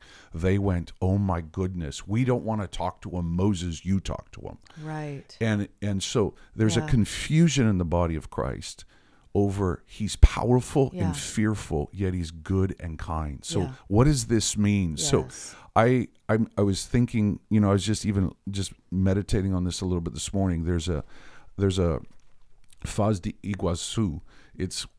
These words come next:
Speaker 1: it's a, a waterfall in, in Brazil.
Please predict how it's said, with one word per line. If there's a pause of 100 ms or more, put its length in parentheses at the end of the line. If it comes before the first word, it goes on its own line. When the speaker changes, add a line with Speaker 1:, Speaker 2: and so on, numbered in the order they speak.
(160)
Speaker 1:
it's
a, (200)
a
waterfall (300)
in, (260)
in
Brazil.